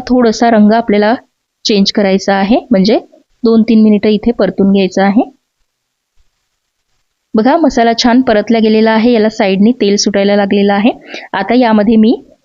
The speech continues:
ड्राय मसाले टाकलेले आहे, तो व्हिडिओ माझ्याकडनं स्किप झालेला आहे. तर फक्त तिखट, मीठ, धने पावडर, हळद आणि काळा मसाला जो असतो तो मी इथे टाकलेला आहे. आता अर्धा चमचा कसुरी मेथी टाकून घेतली, व्यवस्थित मिक्स करून घ्यायचं आहे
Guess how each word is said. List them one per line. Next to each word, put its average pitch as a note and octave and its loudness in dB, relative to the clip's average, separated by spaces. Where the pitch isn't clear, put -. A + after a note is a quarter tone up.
ड्राय A3 0
मसाले A#3 0
टाकलेले G#3+ 0
आहे, G#3+ 0
तो A#3+ -2
व्हिडिओ G#3+ 2
माझ्याकडनं G#3+ 0
स्किप G#3+ -4
झालेला G3+ 0
आहे. G3+ 0
तर B3+ 0
फक्त C4 -4
तिखट, B3 -2
मीठ, A#3 2
धने G#3+ 2
पावडर, A3 0
हळद A3+ -2
आणि G#3+ 0
काळा A3 0
मसाला A3+ 0
जो G#3+ 2
असतो A3+ -2
तो A#3 0
मी G#3 2
इथे G3+ 0
टाकलेला G3+ 0
आहे. G3+ 0
आता G#3 -4
अर्धा F#3+ -2
चमचा A3+ 0
कसुरी G#3 0
मेथी G#3 0
टाकून G3+ -2
घेतली, G3+ 0
व्यवस्थित A#3+ 0
मिक्स A3 -2
करून G3+ 2
घ्यायचं G#3 0
आहे G#3 0